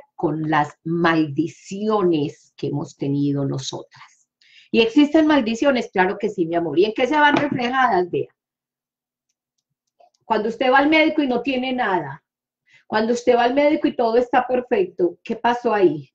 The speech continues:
A ver, ¿dónde? ¿Qué pasó? Esto es una enfermedad. Esto no es una enfermedad emoción, esto es una enfermedad emocional. Listo, vamos a trabajar. Vamos a leer. Dijimos que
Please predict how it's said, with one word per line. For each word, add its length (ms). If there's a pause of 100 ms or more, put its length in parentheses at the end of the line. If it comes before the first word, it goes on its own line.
A 120
ver, 200
¿dónde? 380 (240)
¿Qué 120
pasó? 320
Esto 200
es 80
una 140
enfermedad. 540 (760)
Esto 240
no 120
es 120
una 140
enfermedad 460
emoción, 680
esto 200
es 80
una 120
enfermedad 480 (100)
emocional. 1000 (380)
Listo, 380 (140)
vamos 320
a 60
trabajar. 420 (840)
Vamos 260
a 80
leer. 240 (1800)
Dijimos 600
que 380